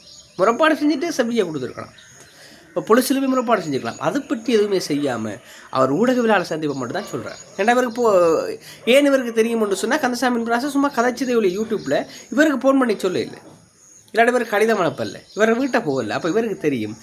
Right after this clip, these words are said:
அவர் கதைகளை நிறுத்த வேணும். கந்தசாமி இன்பராசா அந்த, அந்த அவர் சொல்ற அந்த பேட்டியை பார்க்கக்குள்ள வந்து, அவர் கடந்த காலங்களில் இடம்பெற்ற விடயங்களையும், இவர் இப்படியா, இவர், அ, இந்த தமிழ் மக்களுக்கு எதிரான, புலிகளுக்கு எதிரான அரசியலை செய்யக்கூடாதுன்னு சொல்லி சொல்வதை காணக்கூடியதா இருக்கிறதே ஒழிய,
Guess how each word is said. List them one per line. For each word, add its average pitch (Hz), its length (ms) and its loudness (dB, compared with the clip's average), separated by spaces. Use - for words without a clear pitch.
அவர் 135 320 0
கதைகளை 254 340 2
நிறுத்த 226 280 0
வேணும். 165 220 2
கந்தசாமி 202 320 0
இன்பராசா 208 360 -2
அந்த, 190 100 0
அந்த 139 160 0
அவர் 151 200 0
சொல்ற 196 280 0
அந்த 190 200 2
பேட்டியை 196 300 0
பார்க்கக்குள்ள 151 480 0
வந்து, 165 180 -4
அவர் 254 160 -6
கடந்த 208 260 0
காலங்களில் 185 400 -2
இடம்பெற்ற 156 280 -4
விடயங்களையும், 131 600 -2
இவர் 262 180 0
இப்படியா, 226 480 -2
இவர், 220 280 0
அ, 175 100 2
இந்த 127 260 -2
தமிழ் 196 260 2
மக்களுக்கு 180 340 0
எதிரான, 156 300 2
புலிகளுக்கு 180 400 0
எதிரான 160 120 2
அரசியலை 156 380 0
செய்யக்கூடாதுன்னு 185 560 2
சொல்லி 175 140 -4
சொல்வதை 170 360 -2
காணக்கூடியதா 147 500 -2
இருக்கிறதே 131 340 -4
ஒழிய, 135 300 0